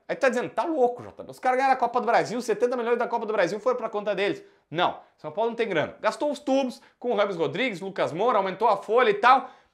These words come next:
Na hora dos setenta milhões, já tu, metade tu come entre impostos e bicho,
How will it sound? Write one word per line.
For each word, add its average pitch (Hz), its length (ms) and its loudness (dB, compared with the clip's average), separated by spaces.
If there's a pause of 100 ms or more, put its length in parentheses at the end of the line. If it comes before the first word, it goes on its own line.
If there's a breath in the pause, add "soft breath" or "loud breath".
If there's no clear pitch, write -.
Na 240 340 4
hora 247 280 8
dos - 80 -6
setenta 202 340 0
milhões, 170 500 4 (200)
já 240 280 4
tu, 247 240 -4 (240)
metade 269 600 4
tu 269 120 -10
come 262 420 4 (220 loud breath)
entre 220 340 -2
impostos 247 580 0
e 254 40 -2
bicho, 190 340 -6